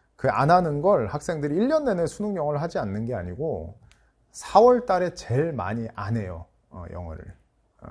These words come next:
그 이유는 저도 뭐 납득이 가요. 네, 이제 육 평을 한 두 달 앞둔 시점이니까 또 사월 초라는 건 고삼인 경우는 이제 내신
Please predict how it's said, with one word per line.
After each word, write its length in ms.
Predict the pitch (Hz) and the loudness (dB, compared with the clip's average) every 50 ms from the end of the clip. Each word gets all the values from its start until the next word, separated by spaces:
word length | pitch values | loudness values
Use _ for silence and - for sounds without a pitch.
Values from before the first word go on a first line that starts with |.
| - | -10
그 200 | - - 180 190 | -2 2 4 4
이유는 420 | 160 139 147 175 190 196 202 190 165 | 4 4 2 2 2 0 0 -2 -4
저도 260 | - 113 113 143 143 | -4 -4 -4 -2 -2
뭐 280 | 127 120 117 113 104 98 | -2 -2 -2 -2 -4 -4
납득이 420 | 98 95 - - 143 135 143 135 | -6 -8 -6 -6 -4 -4 -4 -4
가요. 480 | 110 95 82 82 82 80 82 92 104 107 _ _ _ _ _ _ _ _ _ _ _ | -4 -6 -8 -8 -10 -12 -12 -14 -16 -18 _ _ _ _ _ _ _ _ _ _ _
네, 260 | - 110 107 104 101 | -8 -6 -4 -4 -4
이제 140 | 98 110 110 107 | -4 -4 -4 -4
육 180 | 120 - - | -6 -8 -6
평을 1040 | - - 185 185 180 175 170 170 170 165 165 165 160 160 156 160 160 160 165 156 151 | 0 4 4 4 6 4 4 2 2 0 -2 -4 -6 -6 -6 -6 -6 -4 -4 -2 -2
한 340 | 165 156 147 135 120 110 - | -4 -4 -4 -8 -10 -10 -8
두 180 | - 127 131 | -4 -4 0
달 400 | 131 151 147 143 139 131 113 - - - | 4 4 4 4 2 -2 -4 -8 -12 -12
앞둔 360 | - 139 - - 131 127 127 | -12 -12 -8 -6 -6 -6 -6
시점이니까 920 | 117 - - - 175 170 143 110 92 90 90 - 98 87 90 101 143 175 196 - _ _ _ _ _ _ - - _ _ - | -8 -10 -8 -6 -6 -4 -4 -6 -8 -8 -10 -10 -8 -8 -6 -8 -8 -10 -14 -18 _ _ _ _ _ _ -20 -20 _ _ -4
또 140 | 170 151 | -2 -2
사월 420 | 139 - - 202 208 202 196 190 190 | -2 2 2 4 4 4 4 2 0
초라는 400 | - - 220 214 208 190 175 175 | 0 2 2 4 4 2 0 -2
건 140 | 180 180 - | -4 -6 -4
고삼인 540 | - - 135 131 180 180 175 175 160 151 | 0 0 0 2 2 0 0 -2 -6 -4
경우는 440 | 131 127 117 113 113 117 123 123 110 | -4 -4 -2 -2 -4 -4 -4 -6 -6
이제 280 | 101 104 101 98 98 - _ _ _ _ _ _ _ _ - 95 | -4 -4 -4 -6 -6 -10 _ _ _ _ _ _ _ _ -6 -2
내신 880 | 110 127 143 135 - 196 202 190 185 180 165 151 139 123 113 107 - | 2 4 4 4 4 0 0 0 0 -4 -6 -6 -6 -6 -8 -8 -10